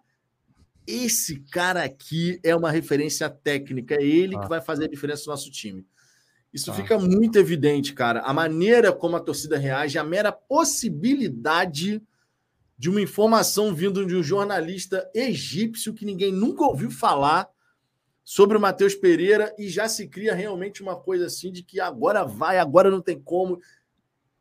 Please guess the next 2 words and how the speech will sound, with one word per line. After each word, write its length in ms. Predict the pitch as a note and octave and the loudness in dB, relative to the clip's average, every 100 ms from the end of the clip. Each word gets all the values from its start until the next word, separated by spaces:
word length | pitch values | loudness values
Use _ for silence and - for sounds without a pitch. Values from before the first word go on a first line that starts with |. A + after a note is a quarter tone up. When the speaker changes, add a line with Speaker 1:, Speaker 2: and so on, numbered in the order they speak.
| _ _ _ _ _ _ _ _ _ _ _ | _ _ _ _ _ _ _ _ _ _ _
Speaker 1:
É 120 | B3+ | 2
difícil 920 | B3 A3+ - F3+ A3 G3+ - G#2 D2 | 4 0 -2 0 2 2 0 -6 -8